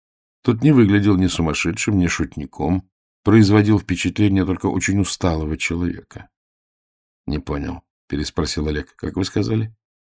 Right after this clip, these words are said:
"Я не шучу. С тысяча девятьсот девяносто шестого года я работаю на сис,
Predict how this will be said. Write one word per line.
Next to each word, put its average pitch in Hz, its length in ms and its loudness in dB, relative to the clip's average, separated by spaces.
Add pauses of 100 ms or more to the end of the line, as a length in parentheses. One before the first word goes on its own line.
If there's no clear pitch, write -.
(220)
"Я 110 140 4
не 117 120 4
шучу. - 380 -2 (500)
С - 60 -20
тысяча 107 420 4
девятьсот 101 420 4
девяносто 101 480 2
шестого 95 400 0
года 92 220 2
я 85 160 4
работаю 87 400 0
на 85 240 0
сис, - 420 -2